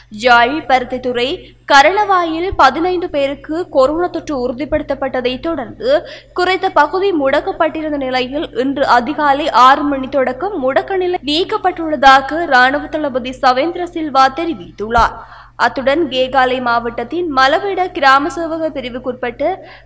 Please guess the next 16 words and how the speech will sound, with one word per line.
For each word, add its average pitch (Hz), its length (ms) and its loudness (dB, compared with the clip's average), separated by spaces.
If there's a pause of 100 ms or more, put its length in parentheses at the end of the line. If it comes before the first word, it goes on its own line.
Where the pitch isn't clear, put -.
கோலிந்த 392 500 2
தோட்டத்தின் 330 540 -2
மூன்றாம் 311 580 -2
பகுதி 277 460 -4
இன்று 269 320 -6
காலை 254 360 2
ஆறு 247 280 4
மணி 277 240 -2
முதல் 233 480 -4 (180)
உடன் 370 320 2
நடைமுறைக்கு 339 600 0
வரும் 269 240 0
வகையில் 269 540 -2
தனிமைப்படுத்தப்பட்டுள்ளதாக 269 1400 0
ராணுவ 269 420 2
தளபதி 277 580 -4